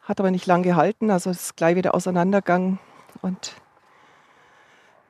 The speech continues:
meine Schwester war da noch nicht geboren. Und dann,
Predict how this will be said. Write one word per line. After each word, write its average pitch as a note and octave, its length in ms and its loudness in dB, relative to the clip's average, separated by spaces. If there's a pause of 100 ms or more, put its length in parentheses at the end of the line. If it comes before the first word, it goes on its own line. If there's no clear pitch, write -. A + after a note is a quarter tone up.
meine F#3+ 180 -2
Schwester F#3 400 -2
war F#3 80 6
da F3+ 140 0
noch F3+ 80 0
nicht F3+ 180 -2
geboren. G3 440 0 (2000)
Und F#3+ 340 0 (140)
dann, F#3 500 4